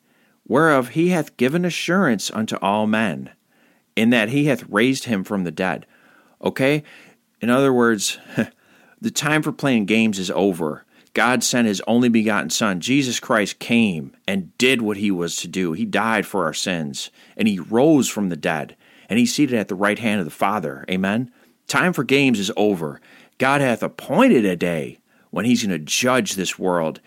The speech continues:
No more excuses, no more winking at sin. God commands men everywhere to repent and believe the gospel,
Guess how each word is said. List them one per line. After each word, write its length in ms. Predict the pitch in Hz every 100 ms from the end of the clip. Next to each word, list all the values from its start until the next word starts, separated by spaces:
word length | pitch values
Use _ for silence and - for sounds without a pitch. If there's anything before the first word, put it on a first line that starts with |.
| - -
No 220 | 104 165
more 300 | 160 156 151
excuses, 720 | - - - 139 131 - 80
no 180 | 104 139
more 280 | 156 151 123
winking 480 | 107 135 156 131 107
at 140 | -
sin. 380 | - 120 98 67 - - -
God 220 | 139 160
commands 580 | - 110 123 165 147 117
men 220 | 117 107
everywhere 400 | 101 104 101 101
to 80 | 90
repent 520 | 95 82 151 170 -
and 140 | 98 92
believe 360 | 101 135 135
the 60 | 110
gospel, 640 | 110 135 - - 76 65